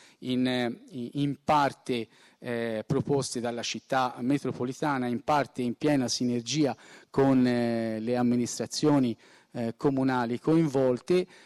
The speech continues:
e, mm, abbiamo individuato cinquanta, cinquanta interventi, non tutti, eh, non tutti focalizzati sulla, eh, sul, sull'evoluzione del sistema scolastico, ma anche,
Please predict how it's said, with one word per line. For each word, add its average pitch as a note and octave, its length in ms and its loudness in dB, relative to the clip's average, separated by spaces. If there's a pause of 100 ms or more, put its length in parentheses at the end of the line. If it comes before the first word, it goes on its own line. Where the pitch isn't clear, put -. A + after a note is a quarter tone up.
e, C3+ 400 2
mm, C3 340 -2
abbiamo E3 260 0
individuato D3 600 2
cinquanta, C3+ 1000 2 (300)
cinquanta C#3 580 0
interventi, C3 960 -2 (220)
non D3 320 4
tutti, D3 560 0 (240)
eh, A2 880 -2
non C#3+ 200 2
tutti C#3+ 240 -2
focalizzati A2+ 800 -4
sulla, A#2 680 -2 (120)
eh, A#2 180 -6
sul, A2 880 -6
sull'evoluzione B2 800 2
del A#2+ 160 -2
sistema B2 560 0
scolastico, D3 800 0
ma B2+ 180 -4
anche, D3 360 0